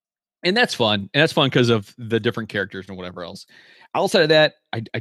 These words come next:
don't like fighting games. Uh, I do own Street Fighter Two for the Super Nintendo, but that's because that's, like, an iconic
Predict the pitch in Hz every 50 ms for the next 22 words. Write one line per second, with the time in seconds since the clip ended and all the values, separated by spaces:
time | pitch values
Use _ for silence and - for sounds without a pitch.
0 | 107 - 147 156 180 - 143 160 160 139 - 160 143 143 139 131 123 131 127 127
1 | 123 123 120 110 - - 110 110 107 - - 110 113 110 101 147 170 208 202 180
2 | 160 151 147 147 139 - - - 147 135 - 156 151 147 - - 135 117 107 110
3 | 120 120 _ _ _ _ _ _ - 123 117 113 113 107 107 113 110 110 107 104
4 | 101 - 127 120 110 123 123 117 110 117 104 98 98 95 95 92 - _ - -
5 | - - _ _ _ _ - 139 - _ _ _ _ _ _ _ _ _ _ -
6 | 160 - 180 139 156 160 190 214 - 214 180 - - 123 143 151 - 160 - -
7 | 127 - - 113 123 123 - - - 117 117 110 110 95